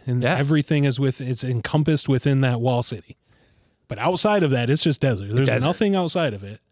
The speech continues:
Speaker 2: You should see Dubai.
Speaker 1: Yeah.
Speaker 2: I only was there, uh, in the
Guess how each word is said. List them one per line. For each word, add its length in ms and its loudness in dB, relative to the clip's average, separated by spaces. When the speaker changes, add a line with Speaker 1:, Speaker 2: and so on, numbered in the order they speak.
Speaker 2:
You 140 2
should 180 0
see 180 2
Dubai. 520 0
Speaker 1:
Yeah. 260 -2
Speaker 2:
I 240 2
only 300 2
was 260 -4
there, 280 -2
uh, 200 -6
in 120 -4
the 180 -8